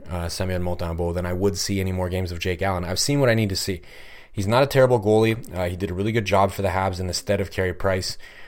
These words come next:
uh, back in that cup run year until Price came back and took us through the playoffs. Um, it's just, it, it's not there anymore, and he's getting older. I think they need to try and find him a spot. Toronto would be a good spot. If they can get Toronto to bring up that price a little bit, then I would say do it.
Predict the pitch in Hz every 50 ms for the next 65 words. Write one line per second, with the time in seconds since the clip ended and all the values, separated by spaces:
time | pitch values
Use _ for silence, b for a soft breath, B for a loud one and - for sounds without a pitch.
0 | B B B 87 87 87 87 80 92 92 - 95 95 95 92 - - - 95 -
1 | - 98 98 98 98 95 98 98 98 95 92 87 - 90 85 98 95 95 90 -
2 | - 95 92 92 95 92 92 90 - 82 - 92 80 87 - - 90 85 80 -
3 | - 107 104 101 101 101 - - - B B B B B B B B B B B
4 | B B - 90 90 90 90 87 87 85 - - - - - - - - - -
5 | - - - - - - - - - - - 95 113 110 - - - - 113 107
6 | - - - - - - - - - - 92 - 101 110 107 - 123 117 110 92
7 | 107 104 101 101 98 92 92 90 90 90 95 87 80 - 117 110 110 107 104 101
8 | 101 104 104 101 101 92 82 92 - - 101 98 101 98 98 98 92 87 85 -
9 | 107 104 104 98 - - 104 110 113 110 104 - - - 101 95 98 98 - -
10 | 90 - - 98 101 110 117 120 117 110 101 104 110 110 101 110 117 104 - -
11 | - 123 117 95 90 - - 101 95 98 104 101 - - 104 107 107 104 98 92
12 | 95 110 107 110 107 - 110 101 - - 120 113 110 - - 104 101 101 101 92
13 | 92 101 95 85 98 95 95 98 92 - - 101 92 87 104 104 98 85 - -